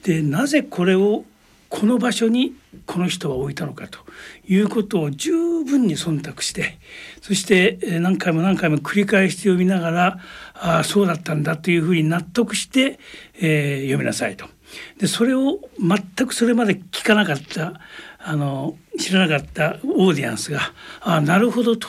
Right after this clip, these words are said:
いうふうに納得するように、「あなたはそう読まなきゃいけません」というね、こういう教えを受けましてね。え、もうちょっとわかりやすく言うと、おー、例えば、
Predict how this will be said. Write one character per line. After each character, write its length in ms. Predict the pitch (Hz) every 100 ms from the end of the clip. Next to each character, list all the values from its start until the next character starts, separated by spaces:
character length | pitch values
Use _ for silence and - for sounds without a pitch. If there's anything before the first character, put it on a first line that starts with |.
| - 220
い 80 |
う 100 | 196
ふ 120 | 196 214
う 40 |
に 120 | 170
納 220 | 156 175 185 -
得 220 | - - -
す 160 | 254
る 80 | 240
よ 180 | 240 208
う 60 |
に、 200 | 190 190 - - - -
「あ 60 |
な 140 | 160 156
た 120 | 170
は 120 | 151
そ 200 | - 180
う 40 |
読 100 | 180
ま 120 | 170 165
な 80 | 143
き 80 |
ゃ 20 | 120
い 60 |
け 80 | 127
ま 80 | 120
せ 120 | 131
ん」 80 | 110
と 100 | -
い 40 |
う 80 | -
ね、 220 | - - - - - - -
こ 200 | 202 220
う 40 |
い 60 | 214
う 160 | 190
教 180 | - 190
え 60 | 160
を 100 | 156
受 100 | 156
け 60 |
ま 120 | 147 143
し 80 |
て 100 | - -
ね。 180 | 185 - - - - - - 208
え、 80 |
も 120 | 180 254
う 40 |
ち 40 |
ょ 20 | -
っ 20 |
と 80 | 180
わ 80 | 156
か 100 | 185
り 60 |
や 80 | 196
す 60 | -
く 100 | 151
言 80 |
う 40 | 147
と、 300 | 156 147 - - - -
お 1200 | 202 156 151 147 147 147 143 143 139 139 143 151
ー、 640 | 302 302 339 330 - 196
例 80 | 196
え 20 |
ば、 220 | 151 151